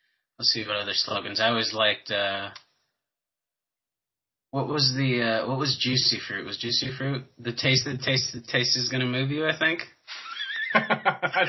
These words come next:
Speaker 2: think so.
Speaker 1: I think I'm going back to the early nineties on that one.
Speaker 2: What about, uh, Honeycomb used to have a really good commercial, too.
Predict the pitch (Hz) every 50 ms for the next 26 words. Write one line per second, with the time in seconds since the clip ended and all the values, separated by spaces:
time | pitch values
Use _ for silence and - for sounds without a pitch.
0 | - - 277 - 302 - 285 277 - 151 - 285 - - - - - - _ _
1 | - - - - - - - - _ - - 135 143 151 151 147 147 147 143 135
2 | 135 135 131 131 - - 127 113 107 101 117 117 117 117 110 107 110 110 107 104
3 | 101 98 98 95 98 101 101 - - 98 101 104 - - _ _ - 131 160 175
4 | 180 165 156 165 160 156 143 131 123 120 113 104 113 131 156 180 214 208 208 -
5 | 151 131 123 120 113 117 117 113 - 123 113 117 113 107 107 104 104 107 107 107
6 | 101 104 107 104 - - - 107 104 104 104 101 - - 101 98 - - 123 117
7 | 113 104 98 95 95 101